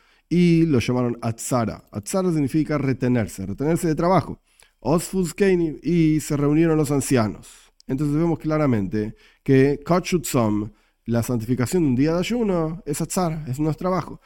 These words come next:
Que Atzeres. Y esto funciona exactamente igual, lo que, como en el mundo talmúdico, aquello que en el mundo talmúdico es llamado Atzeres. Atzeres significa <clears throat> Shmini Atzeres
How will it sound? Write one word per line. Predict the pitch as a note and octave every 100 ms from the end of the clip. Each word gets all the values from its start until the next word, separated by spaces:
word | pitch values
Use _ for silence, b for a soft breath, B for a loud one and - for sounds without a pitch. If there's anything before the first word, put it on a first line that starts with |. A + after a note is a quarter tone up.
| b b
Que | - E3
Atzeres. | D#3+ G#3+ F3 B2 - - _ _
Y | - D3
esto | G#3 G3
funciona | C3+ B2+ C#3
exactamente | B2 E3 F3+ F#3 F3
igual, | F#3+ F#3+ F3
lo | C#3+ C3
que, | C3+ -
como | - C3+ C3+
en | C3 B2+
el | B2 A#2+ -
mundo | C3 F3 G3+ C#3+ A2+
talmúdico, | E3 E3 G#3 G#3+ D#3 D#3+ D3 -
aquello | - - F3+ - C3 -
que | A#2
en |
el | G#2+
mundo | B2 D#3 F3
talmúdico | G3 A#3 A3+ F#3+
es |
llamado | E3+ F#3 E3
Atzeres. | - B2 - - _ b b
Atzeres | A#2 - F#3+ E3
significa | C#3+ B2+ D#3 C#3 B2 C#3+ - - -
<clears throat> | A3+ D3 G#2+ _ _ _ _ _ -
Shmini | - A#2 D3+ F#3
Atzeres | F3 F3 G3 G#3